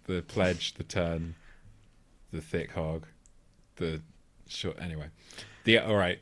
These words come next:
the other, the real one is, um, riz's agent, 'cause I just don't think he's utilised well in this.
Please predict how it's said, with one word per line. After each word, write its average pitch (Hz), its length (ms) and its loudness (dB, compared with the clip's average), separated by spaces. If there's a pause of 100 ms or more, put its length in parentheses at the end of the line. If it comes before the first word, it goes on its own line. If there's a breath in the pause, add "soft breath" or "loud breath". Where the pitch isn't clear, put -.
the 113 120 6
other, 104 300 6
the 90 140 -2
real 98 220 4
one 85 360 -2
is, 92 280 -2
um, 90 480 -2 (600)
riz's 120 360 2
agent, 98 440 2 (340 soft breath)
'cause - 160 -4
I 139 80 0
just 165 200 2
don't 175 240 2
think 147 160 2
he's 135 180 -2
utilised 151 560 2
well 85 180 0
in 71 120 -4
this. 87 340 -8